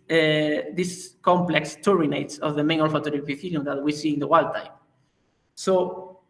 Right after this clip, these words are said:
if we have a, a smaller main olfactory epithelium, we will expect that olfactory bulbs, these round structures here, will receive less communication, less input, less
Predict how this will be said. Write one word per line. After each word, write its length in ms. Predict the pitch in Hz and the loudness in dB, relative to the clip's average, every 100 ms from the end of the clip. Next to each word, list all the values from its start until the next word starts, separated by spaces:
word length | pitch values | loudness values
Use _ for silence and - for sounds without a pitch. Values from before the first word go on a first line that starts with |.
| - | -6
if 120 | 185 | -2
we 140 | 185 294 | 0 0
have 280 | 302 226 | 4 2
a, 320 | 170 156 156 156 | 2 0 0 -2
a 40 | 160 | -4
smaller 400 | 160 202 254 185 | 0 4 4 4
main 180 | 190 | 2
olfactory 440 | 208 214 196 175 175 | 2 0 0 2 2
epithelium, 720 | 175 226 226 170 170 175 175 - _ _ _ _ _ _ | 0 -2 -2 0 0 -2 -6 -16 _ _ _ _ _ _
we 240 | - 180 254 | -6 0 2
will 180 | 262 220 | 2 2
expect 640 | - - 254 190 185 175 | 0 0 0 2 -2 -2
that 360 | 160 156 156 - | 2 4 2 2
olfactory 460 | 277 294 269 208 170 | 2 4 4 4 2
bulbs, 520 | 160 220 180 185 - 175 | 4 4 4 0 -8 -2
these 260 | 208 208 | 0 0
round 360 | 180 190 202 165 | 2 4 4 0
structures 720 | 151 - 269 269 - 151 151 | -4 -4 -4 -4 -6 -6 -8
here, 600 | - 240 180 170 190 - _ _ _ _ _ _ _ _ _ | -6 0 2 0 -4 -14 _ _ _ _ _ _ _ _ _
will 200 | 196 262 | 0 0
receive 460 | 269 - 233 226 - | 0 -2 -2 -2 -2
less 400 | 185 214 247 - - - _ - | 0 2 2 -2 -12 -18 _ -2
communication, 640 | 226 262 262 214 202 214 | 2 2 0 0 0 0
less 200 | 196 214 | 0 2
input, 400 | 226 208 175 185 | 2 2 2 -2
less 300 | 180 247 - | 0 0 0